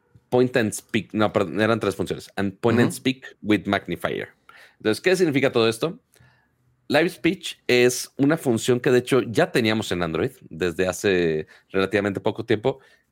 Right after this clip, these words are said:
Speaker 1: ¿Qué significa esto? Que básicamente cuando tú estás,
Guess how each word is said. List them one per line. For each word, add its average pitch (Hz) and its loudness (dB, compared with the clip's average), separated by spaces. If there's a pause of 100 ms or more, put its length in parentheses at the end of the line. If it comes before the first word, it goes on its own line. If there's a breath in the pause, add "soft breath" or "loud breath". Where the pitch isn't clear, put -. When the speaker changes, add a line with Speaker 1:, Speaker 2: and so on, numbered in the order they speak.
Speaker 1:
¿Qué 180 0
significa 170 0
esto? 175 -2
Que 143 0
básicamente 131 0
cuando 104 0
tú 135 0
estás, - -2